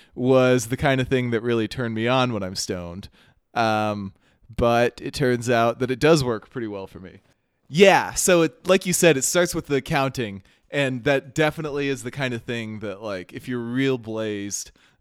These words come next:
um, done especially in the, like, just off-putting enough way he mixes and matches the numbers and the sequences of them.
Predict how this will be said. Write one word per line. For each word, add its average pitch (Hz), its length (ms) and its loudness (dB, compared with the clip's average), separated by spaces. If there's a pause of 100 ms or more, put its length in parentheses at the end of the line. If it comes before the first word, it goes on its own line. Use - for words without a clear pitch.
(140)
um, 107 600 -6 (340)
done 147 220 0
especially 135 520 0
in 123 100 -4
the, 107 320 -6 (140)
like, 123 220 -8 (240)
just 233 360 -2
off-putting 185 580 0
enough 135 380 -4
way 123 420 -2
he 110 440 -6
mixes 120 340 -8
and 113 120 -10
matches 113 440 -8
the 110 100 -14
numbers 117 640 -6 (380)
and 113 140 -10
the 107 80 -8
sequences 131 520 -6
of 127 140 -4
them. 117 300 -10